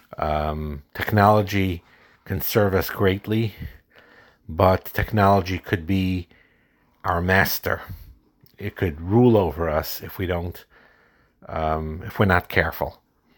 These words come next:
And, um, that goes with all areas in life,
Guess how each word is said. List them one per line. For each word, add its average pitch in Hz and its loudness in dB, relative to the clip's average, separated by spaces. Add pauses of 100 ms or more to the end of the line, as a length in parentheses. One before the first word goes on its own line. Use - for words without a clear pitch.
(640)
And, 85 0
um, 80 0
that 90 2
goes 95 2
with 92 -2
all 127 4
areas 85 -2
in 78 -6
life, 76 -6